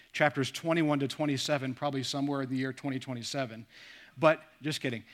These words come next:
Uh, he was a prisoner there in Caesarea for those years, for that two-year period. Luke, being with him, was a free man in Palestine. A free man only twenty to twenty-five years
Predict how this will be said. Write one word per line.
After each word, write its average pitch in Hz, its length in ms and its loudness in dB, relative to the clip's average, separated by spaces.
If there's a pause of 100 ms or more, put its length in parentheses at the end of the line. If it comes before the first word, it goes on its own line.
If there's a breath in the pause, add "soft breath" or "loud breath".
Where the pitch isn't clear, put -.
(240 loud breath)
Uh, 143 200 4
he 143 180 4
was 160 160 4
a 156 60 4
prisoner 208 500 4
there 139 300 6
in 180 240 2
Caesarea 165 680 4
for 175 280 2
those 202 280 2
years, 151 360 4
for - 140 -6
that 180 240 4
two-year 196 340 4
period. 147 540 0 (500 soft breath)
Luke, 175 640 6 (480)
being 185 400 6
with 277 260 2
him, 131 420 -2 (480 soft breath)
was 180 200 4
a 185 60 2
free 254 420 2
man 156 600 2 (480)
in 190 180 4
Palestine. 208 680 2 (1300 loud breath)
A 190 100 4
free 294 360 2
man 214 420 8
only 196 280 4
twenty 247 500 0
to 160 100 -2
twenty-five 214 800 -4
years 165 720 0